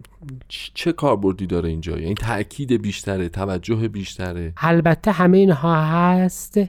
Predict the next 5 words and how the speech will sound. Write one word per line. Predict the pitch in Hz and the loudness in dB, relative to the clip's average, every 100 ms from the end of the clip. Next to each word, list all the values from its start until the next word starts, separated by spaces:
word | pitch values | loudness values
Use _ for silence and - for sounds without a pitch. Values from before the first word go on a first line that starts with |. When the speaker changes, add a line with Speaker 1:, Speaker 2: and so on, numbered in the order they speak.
| - - - - - | -4 -20 -20 -20 0
Speaker 2:
و | 151 | 2
ضمناً | 139 139 147 139 143 156 180 196 185 - - - - _ - - | 4 6 6 6 6 6 6 4 2 -2 -20 -20 -20 _ -20 -6
اگه | 151 156 | 2 4
یادتون | 147 139 135 135 | 6 4 4 4
باشه | 131 127 - 165 185 | 4 2 4 4 4